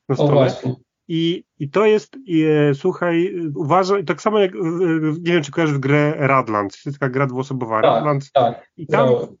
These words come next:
Speaker 1: tam bez maty to człowiek ma taką głowę, a z matą wszystko się widać, wszystko się ładnie dzieje.
Speaker 2: No.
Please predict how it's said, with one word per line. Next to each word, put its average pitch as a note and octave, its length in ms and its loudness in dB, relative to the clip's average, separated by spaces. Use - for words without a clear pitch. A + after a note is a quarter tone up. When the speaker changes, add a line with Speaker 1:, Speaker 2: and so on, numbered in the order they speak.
Speaker 1:
tam G#3 240 0
bez E3+ 200 0
maty D#3 600 2
to F3 100 -4
człowiek F3+ 320 0
ma E3+ 120 0
taką D3+ 260 -2
głowę, G#2+ 320 0
a C3 80 0
z A#2 60 -4
matą F#3 360 2
wszystko D3 340 -8
się D3 140 -8
widać, C#3 300 -2
wszystko - 240 -10
się C3+ 160 -6
ładnie A#2 220 -4
dzieje. C#3 440 0
Speaker 2:
No. - 80 -16